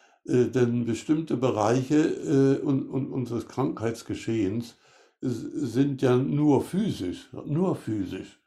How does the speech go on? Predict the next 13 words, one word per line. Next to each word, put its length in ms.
Äh, 200
das 220
meiste 540
Geschehen, 520
was 200
uns, 420
äh, 220
bedrohlich 600
erscheint 540
und 160
uns 220
krank 300
macht, 260